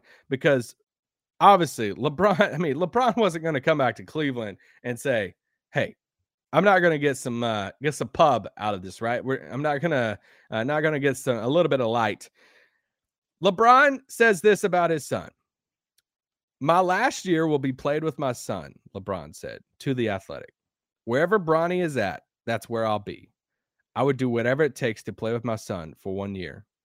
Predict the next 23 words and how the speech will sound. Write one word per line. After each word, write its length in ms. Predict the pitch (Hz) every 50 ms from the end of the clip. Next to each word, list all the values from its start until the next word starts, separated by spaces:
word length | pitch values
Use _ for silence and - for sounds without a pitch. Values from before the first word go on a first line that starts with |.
| _ -
It's 180 | 110 - - 117
not 180 | 120 123 139
about 220 | 139 143 147 143 -
the 60 | 175
money 420 | 151 117 92 87 90 87 92 107 - _ -
at 160 | 95 95 -
that 200 | 80 - 71 -
point." 260 | - - - - - _ _ _ _ _ _ _ _ _ _ _ _ _ _ _ _ _
Now, 220 | 127 156 147 123 127
I 40 |
feel 120 | 131 190 208
like 160 | 208 - -
you 80 | 202 170
can 80 | 165
kinda 200 | - 175 151 135
separate 480 | - - - - - 143 139 127 113 -
this 160 | 113 110 -
quote. 240 | - - 127 107 98
We 100 | 113 127
all 120 | 135 147
seen 200 | 143 - 151 147
this 140 | 139 131 -
quote 300 | - - 117 117 110